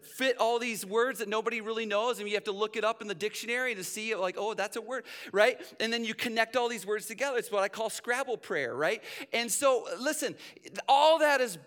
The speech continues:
byproduct of the love that you receive from Jesus, but it's not what Jesus says that will identify you as a follower.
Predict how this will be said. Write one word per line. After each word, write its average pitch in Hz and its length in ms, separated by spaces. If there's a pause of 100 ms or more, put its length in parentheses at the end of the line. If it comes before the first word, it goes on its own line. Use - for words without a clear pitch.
(100)
byproduct 247 1300 (420)
of 233 160
the 180 100
love 262 440
that 247 160
you 220 100
receive 214 500
from 190 220
Jesus, 180 600
but 190 180
it's 190 200
not 214 480 (260)
what 170 180
Jesus 190 560
says 143 680 (360)
that 170 140
will 156 140
identify 147 720
you 113 440 (760)
as 110 140
a - 20
follower. 170 680